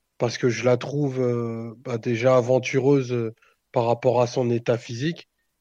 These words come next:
et aventureuse parce qu'elle te condamne à jouer, euh, à jouer dans un système où moi, j'aime pas trop qu'on évolue.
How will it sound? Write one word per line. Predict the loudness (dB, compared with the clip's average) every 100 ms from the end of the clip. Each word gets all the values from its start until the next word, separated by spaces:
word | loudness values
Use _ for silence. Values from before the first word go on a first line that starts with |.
| _ _
et | 2
aventureuse | 4 4 2 2 2 4 4
parce | 2 -4
qu'elle | -2 -4
te | -2
condamne | -4 -2 2 4 2 2
à |
jouer, | -4 -4 -2 0
euh, | -2 -4 -6 _ _ _
à | -10
jouer | -4 0 2
dans | 2 0
un | -2
système | -4 -8 0 0 0
où | -4
moi, | -4 -2 -2
j'aime | -2 -4
pas | -6 -8
trop | -8 -8
qu'on | -6 -8
évolue. | -8 -8 -10 -12